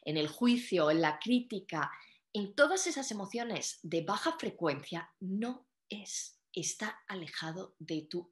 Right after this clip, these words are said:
esencia. Y así es como el exterior nos manda esas situaciones para que nos demos cuenta qué rápido nos vamos de nuestro centro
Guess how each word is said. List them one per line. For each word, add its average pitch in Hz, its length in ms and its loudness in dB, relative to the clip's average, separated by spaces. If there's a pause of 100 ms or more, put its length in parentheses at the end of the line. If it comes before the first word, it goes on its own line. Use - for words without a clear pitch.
(140)
esencia. 131 720 -6 (260)
Y 247 100 2
así 277 280 4
es - 160 0
como 285 340 0
el 185 120 4
exterior 196 960 2 (500)
nos 208 340 0
manda 262 480 0
esas 330 300 0
situaciones 196 1080 0 (300)
para 233 260 6
que 226 120 0
nos 202 160 -2
demos 339 280 0
cuenta 247 480 0
qué 349 180 6
rápido 269 760 2 (240)
nos 196 180 2
vamos 240 280 4
de 180 120 0
nuestro 262 400 0
centro 170 680 -2